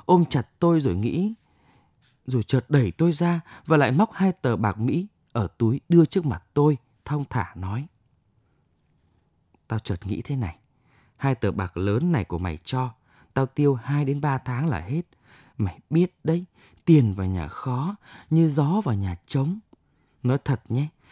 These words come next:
tao nghe nói xe bãi rác bên Nhật có hai trăm đô. Tụi đi vốt cô về kể vậy. Mày thương tao, sang bên ấy, bằng cách nào mua cho tao cái xe máy bãi rác ấy, cho con tao khỏi tủi thân." Xong nó thần mặt ra,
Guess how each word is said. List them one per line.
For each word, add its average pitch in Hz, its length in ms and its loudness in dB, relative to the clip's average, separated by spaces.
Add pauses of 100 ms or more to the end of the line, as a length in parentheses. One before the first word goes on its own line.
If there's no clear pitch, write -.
(200)
tao 143 120 2
nghe 127 160 2
nói 120 320 0 (180)
xe - 340 -4
bãi 131 240 -2
rác 180 340 -2
bên 127 240 0
Nhật 104 180 0 (320)
có 156 120 0
hai 151 280 0
trăm 135 240 -2
đô. 143 260 4 (600)
Tụi 123 180 4
đi 151 280 2
vốt 175 300 4
cô 170 280 6
về 135 180 2
kể 85 360 0
vậy. 98 240 -2 (400)
Mày 95 140 -2
thương 143 260 2
tao, 143 320 0 (100)
sang 127 260 0
bên 117 140 0
ấy, 120 280 -2 (300)
bằng 139 220 6
cách 185 180 -2
nào 120 280 2
mua 147 180 2
cho 170 120 0
tao 156 200 0
cái 170 140 -2
xe 156 220 -2
máy 147 280 0
bãi 160 180 -2
rác 185 340 0
ấy, 190 200 0 (360)
cho - 140 0
con 151 280 0
tao 151 220 -2
khỏi 110 200 -2
tủi 85 400 0
thân." 151 240 -2 (680)
Xong 127 280 -4
nó 143 100 -2
thần 95 280 -6
mặt 78 200 -8
ra, 127 240 -6